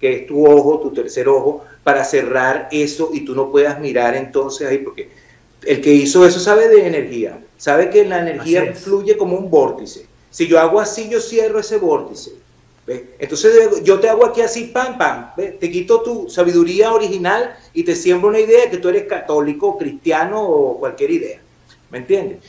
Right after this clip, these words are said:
Speaker 1: Y después entonces a ti mismo te enseño a que tú te hagas unas señas con los dedos, porque las manos tienen energía, ¿ves?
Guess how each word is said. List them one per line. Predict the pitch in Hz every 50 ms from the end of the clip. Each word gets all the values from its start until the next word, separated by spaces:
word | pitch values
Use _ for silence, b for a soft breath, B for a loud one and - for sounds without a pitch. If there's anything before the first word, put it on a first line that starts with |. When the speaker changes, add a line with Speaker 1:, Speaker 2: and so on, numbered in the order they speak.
| b b b
Speaker 1:
Y | 175 214
después | 233 240 233 233 214 208 208 208
entonces | 202 196 190 185 - 214 208
a | 208
ti | 226 240 240
mismo | 240 240 240 247 233 233 240 240 240
te | 208 190
enseño | 185 180 - - 196 196 196 196 214 220 208 B B B B
a | 170 165
que | 185 175 175
tú | 170 - 214 220 240 240 240
te | 247 202 190 - - 160
hagas | 160 170 180 202 208 208 208 180 - -
unas | 175 180 196 202 196 -
señas | - 220 208 208 208 220 226 220 - -
con | - - 208 208 208
los | 226 226 220 220
dedos, | 220 196 180 196 202
porque | - - 160 147
las | 147 143 139 151
manos | 147 151 165 175
tienen | 185 180 196 196
energía, | 196 196 202 175 156 151 139 139 135 135 - _ _ _ _ _ _ _ _ _ _
¿ves? | 113 135 139